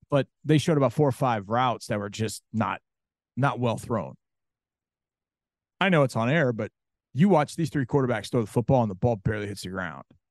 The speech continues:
I mean, all level of routes. I'm not, I mean, it's, now that's on air, but that's, that's what it should look like. It should look crisp. The route should be run well. The ball should be perfectly placed. And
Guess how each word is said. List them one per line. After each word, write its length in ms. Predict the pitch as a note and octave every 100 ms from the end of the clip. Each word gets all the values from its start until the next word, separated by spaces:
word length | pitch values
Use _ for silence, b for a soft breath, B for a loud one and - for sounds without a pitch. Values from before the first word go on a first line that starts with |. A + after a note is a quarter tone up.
| _ _ _ _
I 60 | C3+
mean, 160 | B2+ - -
all 380 | E3+ D3 A2 B2
level 280 | D3 A2+
of 140 | A2 G2
routes. 380 | B2 F#2+ - B2
I'm 80 |
not, 200 | C#3+ B2 - _
I 220 | A2 -
mean, 160 | D#3 D3+
it's, 140 | D3+ _
now 300 | F#3+ C#3+ G2
that's 160 | - F3+
on 140 | A3
air, 200 | G#3+ F3+
but 200 | B2 C#3+ - _ _ _ _
that's, 220 | G#3 - _ _ _ -
that's 380 | C3 G3 G#3+ -
what 340 | C3 C3 E3+
it 100 | -
should 540 | - - - G3+ F3+
look 280 | A#2 A2 -
like. 240 | F2+ D2+ -
It 160 | D#3+
should 420 | - - - F#3 C3
look 220 | C3 G2+ _
crisp. 400 | - A2 B2 - _
The 80 | B2+
route 360 | A#2 A#2 E3+ -
should 220 | - D3
be 120 | C3+
run 420 | A2 A#2 B2 A#2
well. 340 | G2+ A2+ A2 G#2 B B
The 80 | -
ball 300 | F#2 C#3+ E3
should 280 | D3+ D3 A2+
be 280 | B2+ B2+ A#2 b _ _
perfectly 520 | - D#3 - A#2+ A2+
placed. 580 | - - A2+ F#2 - - b b b b -
And 380 | C#3+ C#3+ C3